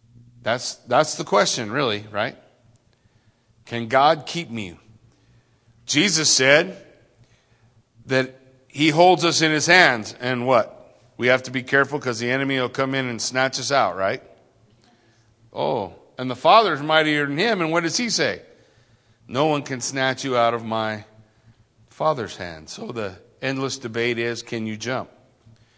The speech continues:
Well, I, I would just suggest don't do that. Well, let's just abide.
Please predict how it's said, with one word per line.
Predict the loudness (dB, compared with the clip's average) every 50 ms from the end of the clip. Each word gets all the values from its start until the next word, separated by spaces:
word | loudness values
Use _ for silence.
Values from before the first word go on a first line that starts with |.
| _ _ _ _ _ _ _
Well, | -6 -4 -2
I, | -2 -2 -4 -6 -4 -2 -2
I | -2
would | -2 -4 -6 -6
just | -8 -6 -6 -8
suggest | -8 -8 -4 -4 -4 -4 -4 -8 -14 -18 -20 -10 -6
don't | -4 -4 -4 -6 -8
do | -12 -12 -12
that. | -12 -14 -16 -20 -20 _ _ _ _ _ _ _ _ _ _ _ _ _ _ _ _ _ _ _ _ _ _ _ _ _ _ _ _ _ _ _ _ -20 -20 _ _ _ _ _ _
Well, | -10 -10 -10 -10 -12 -12
let's | -10 -8 -8 -6
just | -6 -6 -6 -6 -6
abide. | -6 -4 -2 0 0 0 -2 -4 -8 -14